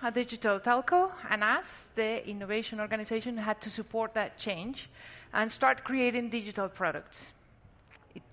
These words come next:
uh, it has nothing to do creating digital products with traditional telco products. So we thought that the right approach was working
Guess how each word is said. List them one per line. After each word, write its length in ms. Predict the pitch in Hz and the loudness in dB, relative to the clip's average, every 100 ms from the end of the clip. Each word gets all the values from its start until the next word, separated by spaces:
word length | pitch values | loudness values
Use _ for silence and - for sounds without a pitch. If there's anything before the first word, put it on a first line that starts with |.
| - 165 | -10 -6
uh, 140 | 180 | -6
it 160 | - 226 | -6 -6
has 260 | 202 226 233 | -2 -2 2
nothing 280 | 269 359 | 2 0
to 140 | 349 320 | -6 -4
do 260 | 240 240 294 - - | -2 -2 -6 -18 -12
creating 460 | 208 208 226 214 | -2 0 0 -2
digital 340 | 214 220 233 208 | -4 -4 -2 -4
products 440 | - 202 254 - | -2 -2 -2 -2
with 220 | 214 - - | -4 -4 -4
traditional 640 | 226 208 220 214 196 175 | 0 2 0 -6 -6 -8
telco 420 | 175 185 175 175 | -6 -6 -6 -8
products. 460 | - 165 - - - - - - - - | -2 -2 -2 -10 -20 -20 -20 -20 -20 -18
So 200 | - 269 | 0 2
we 120 | 277 | 2
thought 360 | - 233 156 - - - - | 4 4 4 0 -16 -20 -12
that 180 | - 196 | -6 -4
the 120 | 180 | -2
right 300 | 180 208 226 - - | 0 0 0 -8 -12
approach 640 | 190 - 269 254 247 - | -12 0 0 0 -4 -8
was 260 | 208 214 196 | -4 -6 -4
working 760 | 208 247 277 285 262 247 240 | 4 6 6 4 -2 -2 -4